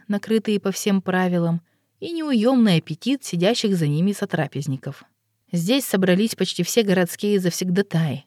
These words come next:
которые как будто терялись среди странствующих цирковых артистов и импресарио. Местные гуляки таращили глаза на толпу пришельцев, на женщин, поблескивающих фальшивыми украшениями, и их буйных кавалеров.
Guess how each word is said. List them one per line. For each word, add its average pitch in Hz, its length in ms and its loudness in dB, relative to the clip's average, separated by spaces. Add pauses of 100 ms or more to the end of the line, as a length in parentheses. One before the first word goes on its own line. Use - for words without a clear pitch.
(140)
которые 139 380 -2
как 147 140 -4
будто 156 320 -2
терялись 165 420 2
среди 156 300 -4
странствующих 160 840 -2
цирковых 156 560 -2
артистов - 680 -4 (100)
и 226 140 2
импресарио. 165 840 -2 (560)
Местные 175 440 2
гуляки 170 460 2
таращили 185 480 0
глаза 170 360 2
на 175 100 2
толпу 165 380 -2
пришельцев, 190 840 0 (260)
на 160 240 2
женщин, 220 460 4
поблескивающих 190 880 2
фальшивыми 170 560 0
украшениями, 185 1120 2
и 208 180 0
их 214 140 -2
буйных 175 420 2
кавалеров. 175 640 -2